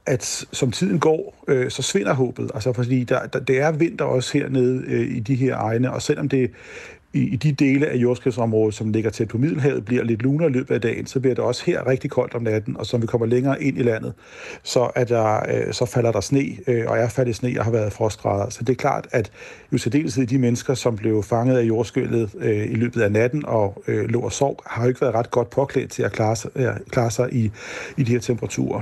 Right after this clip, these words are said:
Øh, så som tiden går, så svinder det håb. Men jeg vil sige, der er stadigvæk et håb, og der er stadig beretninger, øh,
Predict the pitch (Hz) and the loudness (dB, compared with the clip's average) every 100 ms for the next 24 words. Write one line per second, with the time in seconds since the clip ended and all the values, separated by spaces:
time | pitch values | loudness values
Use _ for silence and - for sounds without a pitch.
0 | 107 120 110 104 - - 127 127 120 90 | 0 2 2 -2 -6 -2 -2 0 -2 0
1 | 92 143 - 139 - 151 139 123 117 - | 2 2 0 -4 -2 -2 0 0 -2 -2
2 | 127 123 - 165 170 165 156 147 135 135 | 0 0 0 0 2 0 2 2 2 2
3 | 131 127 120 120 131 120 127 120 123 123 | 0 0 -2 0 0 0 0 2 2 0
4 | - - - - - 139 120 123 143 127 | -8 -18 -16 -16 -2 0 2 2 0 2
5 | 120 107 - 135 117 117 | 2 0 -4 0 2 0